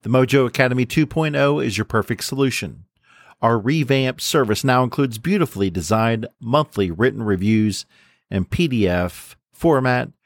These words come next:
to accompany our popular audio reviews. These aren't just summaries. These are comprehensive and insightful explorations of each book, packed with the actual quotes from the book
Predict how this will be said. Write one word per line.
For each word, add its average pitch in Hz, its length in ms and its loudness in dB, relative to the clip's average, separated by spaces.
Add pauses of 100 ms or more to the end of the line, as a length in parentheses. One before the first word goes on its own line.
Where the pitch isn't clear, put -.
(220)
to 170 100 0
accompany 113 540 -2
our 107 180 0
popular 110 680 -2
audio 165 340 2
reviews. 85 720 -6 (300)
These 180 260 2
aren't 110 320 -2
just 90 240 -4
summaries. 120 720 -2 (500)
These 147 260 0
are 98 140 2
comprehensive 120 840 0
and 95 140 0
insightful 120 580 0
explorations 120 840 -2
of 92 260 -4
each - 300 -8
book, - 360 -2 (400)
packed 139 400 -4
with 127 100 -2
the 131 180 0
actual 135 320 0
quotes - 520 -2
from 196 300 0
the 104 80 0
book - 360 -10